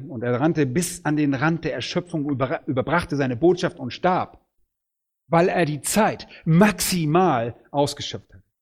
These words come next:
Für die Zeit, die er rannte, strengte er sich an, bis aufs Äußerste an.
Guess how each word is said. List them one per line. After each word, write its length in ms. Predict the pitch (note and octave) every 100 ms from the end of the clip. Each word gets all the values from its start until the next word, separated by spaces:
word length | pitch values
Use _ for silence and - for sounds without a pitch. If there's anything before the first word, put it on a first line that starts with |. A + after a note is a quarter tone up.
| _ _ _ _ _ _ _ _ _ _ _ _ _ _ _ _ _
Für 100 | E3
die 100 | F3
Zeit, 300 | - G#3 G#3+
die 100 | F#3+
er 380 | E3+ F#3+ G#3 D#3
rannte, 300 | G#3+ G#3 F#3+
strengte 420 | - A3+ B3 A#3
er 140 | G3
sich 200 | E3+ D#3+
an, 300 | A3 A3+ D#3
bis 320 | A#3 C#4 - -
aufs 320 | A#3+ A#3+ - -
Äußerste 680 | B3+ B3 - E3+ - E3+
an. 260 | D#3+ D3 G2+